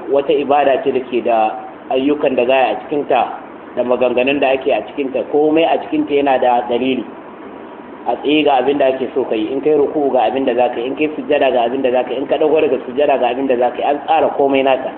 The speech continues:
Da haka bai kamata ka shigar da wani abu ba a ciki wanda babu wani dalili da ya zo nuna shigarwa. Abin da ya fi kada a yi, kada mutum ya yi,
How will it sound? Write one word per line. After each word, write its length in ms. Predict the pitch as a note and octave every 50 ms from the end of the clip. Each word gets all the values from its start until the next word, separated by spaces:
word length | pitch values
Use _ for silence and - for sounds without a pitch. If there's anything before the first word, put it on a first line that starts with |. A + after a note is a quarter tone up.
| - - - - - - - - - - - -
Da 180 | B2 C#3 D3+ D#3
haka 80 | D#3+ C#3+
bai 140 | B2+ C3+ C3
kamata 340 | C3+ B2 C3 D3 D3+ - C#3
ka 60 | - A#2+
shigar 240 | - D#3 D#3 E3 D#3
da 100 | - C#3
wani 120 | C3+ C3+ D3
abu 200 | C3 A#2+ A#2+ G#2
ba 140 | A2+ A2 - - - - - - - - - - - - -
a 80 | C3 B2 -
ciki 160 | - - -
wanda 300 | D3+ D3+ D3+ D3 D3 C#3
babu 420 | B2 C#3 C#3 C#3+ C3+ C3+ C3 C3 A2+ - - - - - - - - - - C3+
wani 280 | C#3+ C#3+ C#3+ C#3+ C#3+ C#3
dalili 400 | C3+ B2 B2 C#3 D3+ D3 C#3 B2+
da 60 | B2+ B2+
ya 80 | C3 C3 C3
zo 80 | C3+ C3
nuna 200 | C3+ C3+ B2+ A2+
shigarwa. 400 | - - - B2 A2 G2+ G2+ F#2 - - - - - - - -
Abin 240 | A2 A#2 A#2+ D3+ E3
da 80 | D#3 D3
ya 120 | C#3 C3+ C3
fi 40 | C3+
kada 200 | - C3+ B2+ B2
a 80 | A#2
yi, 100 | - F2+ - - - - - - - - - - - - - - - - - - -
kada 140 | D3 C#3+ D3
mutum 320 | C3 A#2 A2+ - C#3+ B2+ A#2+
ya 60 | A2
yi, 160 | G#2 G2+ G2